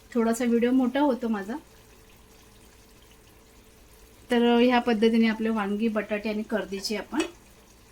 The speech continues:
रस्सा भाजी केलेली आहे. तर झाली ही आपली तयार आहे. तर तुम्हाला कशी वाटली नक्कीच सांगा. आणि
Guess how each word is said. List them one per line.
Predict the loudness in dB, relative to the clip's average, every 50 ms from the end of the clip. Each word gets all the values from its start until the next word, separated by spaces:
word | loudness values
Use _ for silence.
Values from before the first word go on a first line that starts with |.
| -12 -12 -12 -14 _ -20 -20 _ -16 -10
रस्सा | -6 -6 -6 -4 -4 -4 -4
भाजी | -4 -4 -6 -6 -8
केलेली | -8 -6 -8 -8 -8 -8 -10 -8 -10 -10 -10
आहे. | -12 -14 -16 -20 -20 -16 -12 -10
तर | -8
झाली | -6 -4 -2 -2 0 -2
ही | -2 0 0 -2 -2 -2 -6
आपली | -12 -14 -10 -8 -6 -6 -8 -10 -16 _ _ -4
तयार | -4 -4 -4 -4 -6 -8
आहे. | -10 -14 -16 -20 _ -20 -20 _ -20 -20 -20 -20 -20 _ _ -14
तर | -10 -6
तुम्हाला | -4 -4 -2 -4 -4
कशी | -4 -6 -6 -4 -4
वाटली | -4 -4 -4 -6 -6 -4
नक्कीच | -4 -4 -6 -6 -8 -6 -6 -6 -6
सांगा. | -6 -8 -10 -10 -12 -14 -20 -20 _ -10 -10 -10 -8 -10 -14 -16 _ _ _ _ _ _ _ _ _ _ _ _ _ _ _ _ _ _ _ _ _ _ _ _ _ _ _ _ _ _ _ _ _ _ _ _ _ _ _ _ _ _ _ _ _ _ -8
आणि | -6 -4 -2 -2 -2 -4 -4